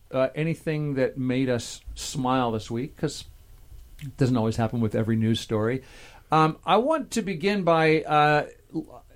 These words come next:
just the fact that I smile when I learn about Seattle's history, um, the history of people just stepping up and doing something that hadn't been done, even when it's not an entirely happy story. So this is kind of a pride anniversary.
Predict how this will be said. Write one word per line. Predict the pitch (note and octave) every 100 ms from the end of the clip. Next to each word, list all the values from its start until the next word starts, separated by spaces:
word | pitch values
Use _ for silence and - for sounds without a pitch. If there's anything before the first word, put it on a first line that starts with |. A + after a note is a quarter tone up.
| -
just | C#3+ E3+
the | E3+
fact | - E3 E3
that | D#3+
I | C#3+ C#3
smile | - - D3 D3 D#3+ D#3+
when | D3
I | C#3 B2
learn | A#2 A#2 B2+ C3+ D3
about | C#3+ B2+ B2+ B2 -
Seattle's | - C#3+ B2 B2+ C3+ A#2+
history, | - C#3 - E3 F3+ G3 G3 - - - -
um, | C3+ C3 B2+
the | G#2+ C3+
history | B2 C#3 D#3 C#3+
of | B2+ G2+ -
people | - D#3 C3+
just | B2+ A#2+ -
stepping | - D3 C#3+ C#3 C3
up | D#3
and | -
doing | B2 C3+ C3+
something | - C3+ C3+
that | A2+
hadn't | A2+ B2+ C3
been | A2+ A#2 G#2+
done, | G2 A2 D#3+ G3+ - - - - - -
even | E3+ G3
when | F#3 F3
it's | D#3+ - -
not | C3+ C#3+ D#3+ A3 -
an | E3+
entirely | E3+ D#3+ - D#3 D#3+ D#3+ D#3 C#3
happy | A2+ C3+ C#3 C3
story. | A#2 - C3+ A#2 F2+
So | -
this | C3+ D#3
is | D3+
kind | - D3 E3+
of | C#3
a |
pride | A#2 - C3 C#3 B2
anniversary. | A#2 G#2+ B2 D3+ A#2+ F#2+ G#2+